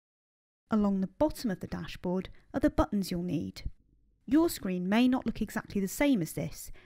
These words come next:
Class View at the left is a premium feature, and we'll talk through those functions in a moment.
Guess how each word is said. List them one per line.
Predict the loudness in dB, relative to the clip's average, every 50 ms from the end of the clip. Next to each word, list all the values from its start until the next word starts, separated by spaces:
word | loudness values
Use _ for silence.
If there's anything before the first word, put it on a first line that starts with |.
| -20 _ _ -14 -2
Class | 2 4 4 4 4 2
View | 2 4 4 4 6 4 2 2
at | 0 2
the | 2 2
left | 2 2 2 0 0 -2 -4 -4 -6 -16 -12 -4
is | 0 0
a | 0
premium | 2 2 2 4 4 4 2 0
feature, | -2 -4 -4 -6 -4 -6 -8 -8 -8 -8 -10 -12 _ _ _ _ _
and | -4 0
we'll | 0 0 0
talk | 0 2 2 2 0 0
through | 2 2 4
those | 4 4 2 2
functions | 0 -4 -6 -6 -6 -6 -6 -4 -4 -4 -4 -6 -8
in | -4 0 2
a | 2
moment. | 4 4 2 2 2 0 -2 -2 -6 -14 -18 -18